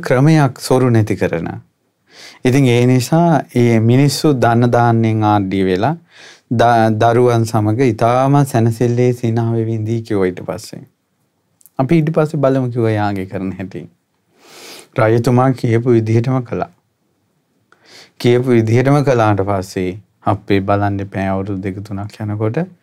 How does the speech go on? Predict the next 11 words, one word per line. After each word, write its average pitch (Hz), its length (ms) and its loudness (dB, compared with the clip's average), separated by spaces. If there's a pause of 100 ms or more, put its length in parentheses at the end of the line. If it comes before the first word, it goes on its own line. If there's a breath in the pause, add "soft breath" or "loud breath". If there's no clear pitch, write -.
(340 soft breath)
සොරු 113 400 2
අඩු 98 240 0
වෙලා, 101 340 0 (220)
සොරු 101 340 -2
නැති 95 320 -6
වෙලා, 131 320 -4 (360 soft breath)
මිනිස්සු 110 360 2
ධන 101 300 0
දහන්නේන් 98 480 -2
ආඩ්‍ය 98 440 -2
වෙලා 131 280 -2